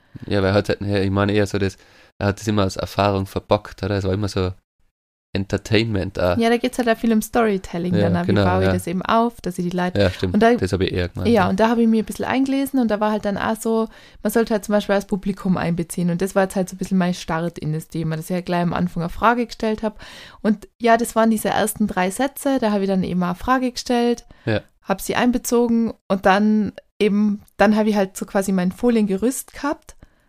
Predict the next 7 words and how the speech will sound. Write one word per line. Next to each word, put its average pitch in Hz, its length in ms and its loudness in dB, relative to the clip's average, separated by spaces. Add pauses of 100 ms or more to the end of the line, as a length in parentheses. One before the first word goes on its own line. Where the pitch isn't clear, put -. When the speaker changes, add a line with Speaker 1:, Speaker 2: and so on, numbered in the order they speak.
(180)
Speaker 2:
und - 160 -2
hab 214 160 -2
halt 202 120 0
ab - 200 -4
da 202 240 2
eigentlich 190 640 -2 (140)
quasi 185 500 -4